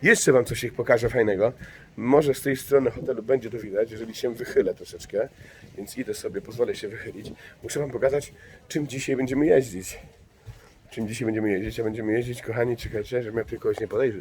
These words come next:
bo wygląda, no, oj, oj, oj, oj, oj, ktoś tam ma pokój, nie będę mu zaglądał, bo jeszcze zobaczę coś, czego miałbym nie widzieć. <laughs> A nie do końca bym chciał. Ale dobra, kochani, pokażę wam,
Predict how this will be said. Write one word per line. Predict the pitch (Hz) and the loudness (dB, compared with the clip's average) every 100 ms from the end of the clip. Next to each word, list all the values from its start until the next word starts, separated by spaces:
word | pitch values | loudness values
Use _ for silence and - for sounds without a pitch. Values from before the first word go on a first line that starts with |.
| - | -10
bo | 78 | -12
wygląda, | 98 110 87 | -8 -8 -8
no, | 95 - | -10 -4
oj, | 95 120 87 | 0 0 0
oj, | 78 | -2
oj, | 117 85 | -4 -4
oj, | 85 | -2
oj, | 113 | -4
ktoś | - - | -4 -6
tam | 104 | -4
ma | 92 | -6
pokój, | - - 76 82 | -8 -8 -8 -8
nie | 85 | -6
będę | 123 104 | -2 -2
mu | 98 | -2
zaglądał, | 92 92 131 117 | -2 2 2 2
bo | 82 | 2
jeszcze | 107 - 104 | 0 0 -2
zobaczę | 107 110 - 107 | 2 2 2 2
coś, | 143 143 151 | 2 2 2
czego | 147 143 | 0 2
miałbym | 143 139 139 | 2 2 2
nie | 147 | 2
widzieć. | 139 85 - - - - - | 0 -6 -12 -12 -10 0 4
<laughs> | - - - - - - - 381 - 349 - - - 165 151 - - - 151 139 - - - | 6 4 2 6 6 6 4 4 2 -6 -6 -8 0 2 2 -4 -8 -6 -8 -8 -16 -8 -2
A | 165 | 0
nie | 180 | 0
do | 170 | 0
końca | 190 180 180 | 0 6 6
bym | 175 | 6
chciał. | 156 156 139 156 - - - - _ _ - | 4 6 6 6 -4 -20 -20 -20 _ _ 8
Ale | 226 285 | 10 12
dobra, | 294 294 240 147 - | 10 10 8 8 4
kochani, | 185 175 165 139 - - | 6 8 8 6 -2 0
pokażę | - 277 247 | 6 10 12
wam, | 247 | 10